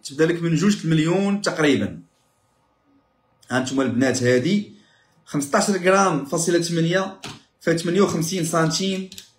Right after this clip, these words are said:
الثمن ديالها حداعش ألف وثلاثمية درهم. حداعش ألف وثلاثمية درهم اختي غتبدي لويز، لا ما كاينش، ما عنديش حاليًا.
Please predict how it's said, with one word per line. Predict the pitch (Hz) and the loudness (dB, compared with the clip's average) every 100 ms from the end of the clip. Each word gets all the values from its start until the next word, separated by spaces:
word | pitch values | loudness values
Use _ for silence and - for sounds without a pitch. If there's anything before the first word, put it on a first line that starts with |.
| _ _ | _ _
الثمن | 170 170 165 | -2 2 2
ديالها | 170 175 | 2 2
حداعش | 147 175 165 170 | 0 0 0 2
ألف | 196 165 | 0 0
وثلاثمية | 170 165 160 156 | -6 -2 0 2
درهم. | 139 113 98 - _ _ _ _ _ - | 2 0 -2 -12 _ _ _ _ _ -20
حداعش | - 160 139 147 | -2 0 0 0
ألف | 151 190 165 - - _ _ _ _ _ _ - | 2 2 -2 -8 -20 _ _ _ _ _ _ 0
وثلاثمية | 170 156 170 165 | 0 0 -2 0
درهم | 160 165 185 | 2 2 2
اختي | 175 - 160 | 0 -4 -2
غتبدي | 160 151 156 | 0 0 2
لويز، | 147 143 120 | 4 2 2
لا | 127 | 0
ما | 135 | 0
كاينش، | 139 104 82 - | 0 -4 -6 -6
ما | 120 | -2
عنديش | 117 107 123 156 175 - - - | 0 0 0 0 -2 -4 -10 -6
حاليًا. | 127 120 135 170 170 | -2 2 2 0 -2